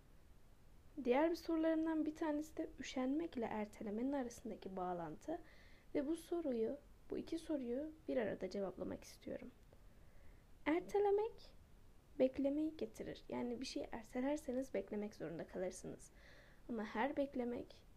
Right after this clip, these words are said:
bir erteleme sayılmaz. Aynı şekilde üşenmek de öyle. Üşendiğiniz için bir şeyi ertelersiniz ama ertelediğiniz her şeyi de üşendiğiniz için ertelememişsinizdir.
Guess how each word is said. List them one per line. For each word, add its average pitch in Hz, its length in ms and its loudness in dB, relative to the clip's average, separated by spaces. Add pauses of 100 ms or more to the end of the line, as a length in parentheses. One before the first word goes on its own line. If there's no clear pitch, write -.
bir 208 60 2
erteleme 208 500 0
sayılmaz. 185 640 -2 (540)
Aynı 330 220 0
şekilde 330 500 0
üşenmek 285 600 0
de 214 80 2
öyle. - 300 -2 (1700)
Üşendiğiniz 349 640 2
için 403 500 0
bir 311 60 -2
şeyi 349 260 0
ertelersiniz 240 840 0
ama 262 320 0 (540)
ertelediğiniz 339 760 0
her 302 260 0
şeyi 320 320 0
de 285 220 0 (880)
üşendiğiniz 262 600 2
için - 260 -4
ertelememişsinizdir. 220 1400 -4